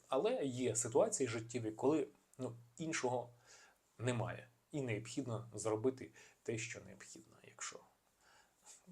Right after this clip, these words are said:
тавтол-, тавтологію тут, е, доцільно застосовувати,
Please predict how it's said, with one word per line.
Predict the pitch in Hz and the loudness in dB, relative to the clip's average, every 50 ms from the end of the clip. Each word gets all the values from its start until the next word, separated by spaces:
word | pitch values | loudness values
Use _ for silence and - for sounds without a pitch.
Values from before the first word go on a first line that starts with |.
| - - - | -20 -10 -10
тавтол-, | 117 - - - 104 104 104 - - - _ | -10 -8 -4 -4 -4 -4 -4 -8 -10 -6 _
тавтологію | 117 107 107 - 113 107 107 104 101 98 101 101 101 - - - - - - _ | -2 -2 -2 -2 -2 0 0 0 -2 -2 -4 -6 -8 -8 -10 -14 -16 -16 -18 _
тут, | - 107 107 - - | -12 -10 -10 -10 -12
е, | - - - - - - - - - _ _ _ _ _ _ _ _ _ _ _ _ _ _ - | -12 -10 -10 -10 -10 -12 -16 -20 -20 _ _ _ _ _ _ _ _ _ _ _ _ _ _ -8
доцільно | 107 110 107 - - - 101 98 92 - - 110 | -4 -2 0 0 0 0 -4 -8 -14 -14 -12 -8
застосовувати, | 107 107 - - 107 - - 160 160 143 117 104 104 - - | -8 -8 -6 -6 -6 -6 -2 -2 0 0 0 -2 -2 -4 -8